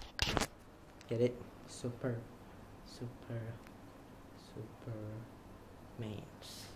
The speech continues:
It's Valentine Day, okay? So get it. By the way, thank you guys for watching. Leave a like and subscribe for an update. Uh,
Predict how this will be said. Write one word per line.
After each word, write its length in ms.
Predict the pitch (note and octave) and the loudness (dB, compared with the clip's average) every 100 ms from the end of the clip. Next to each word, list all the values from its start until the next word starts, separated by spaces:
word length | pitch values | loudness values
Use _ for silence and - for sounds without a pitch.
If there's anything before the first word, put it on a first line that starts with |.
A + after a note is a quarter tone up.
| - - - - - - - - | -8 -10 -10 -10 -10 -10 -10 6
It's 140 | D#3+ C#3+ | 12 12
Valentine 560 | E3 D#3+ D3 G2+ F2+ | 12 12 12 10 6
Day, 200 | F2 F#2+ | 2 4
okay? 240 | F#2+ C3 A#2+ | 6 6 8
So 120 | B2 | 8
get 260 | - A2 | 10 10
it. 200 | G#2 - - - - - - - - - | 10 4 0 -6 -10 -10 -8 -8 -8 2
By 80 | C3+ | 8
the 60 | C3+ | 10
way, 80 | |
thank 200 | C#3+ E3 | 10 8
you 80 | D3+ | 8
guys 160 | C#3+ C3+ | 6 6
for 80 | B2+ | 6
watching. 360 | A#2+ - A2+ A2 | 4 2 0 2
Leave 120 | A#2 | 6
a 40 | B2 | 8
like 200 | A2+ A#2 | 8 6
and 80 | A#2 | 0
subscribe 540 | - - A2+ A2 G#2+ - - - - - - | -2 4 6 8 6 0 -10 -12 -12 -4 2
for 260 | A2+ A2+ A2 | 4 4 2
an 220 | A2 A2 A2 G#2 G#2+ | 2 0 -4 -4 -4
update. 640 | - A2+ A2 A2 - - - - - - - - - - | 0 4 4 4 -2 -4 -4 -10 -10 -10 -10 -10 -10 -4
Uh, 180 | G#2 | -2